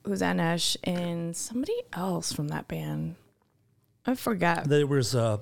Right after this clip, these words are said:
Speaker 2: Gunther Schultz, who was the guitar player.
Speaker 1: Gunther. I
Speaker 2: Um,
Speaker 1: remember Gunther.
Speaker 2: Bill Rieflin was one of the drummers. Uh, Raymond Watts, who, A K A Pig,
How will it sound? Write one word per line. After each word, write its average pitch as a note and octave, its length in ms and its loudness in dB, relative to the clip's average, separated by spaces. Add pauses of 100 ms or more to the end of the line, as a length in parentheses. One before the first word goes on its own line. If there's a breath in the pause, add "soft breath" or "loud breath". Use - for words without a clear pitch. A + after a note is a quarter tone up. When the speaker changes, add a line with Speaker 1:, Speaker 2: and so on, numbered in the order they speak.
(300)
Speaker 2:
Gunther C3 260 0
Schultz, D#3+ 420 -2
who C3 100 0
was A2+ 120 0
the - 60 -6
guitar A2+ 300 -2
player. G3 380 0
Speaker 1:
Gunther. D#3 720 -6
I A2 40 -2
Speaker 2:
Um, A2 140 0
Speaker 1:
remember G#2+ 260 -2
Gunther. D3 100 -12
Speaker 2:
Bill C3+ 180 2
Rieflin C#3 360 0
was C#3+ 120 0
one D#3 100 2
of D3+ 60 2
the D3 60 2
drummers. D3 600 0
Uh, G#2 180 0
Raymond B2 320 0
Watts, B2 400 -2
who, - 240 -10
A B2+ 120 0
K C3 300 0
A A2+ 40 0
Pig, F#3 520 0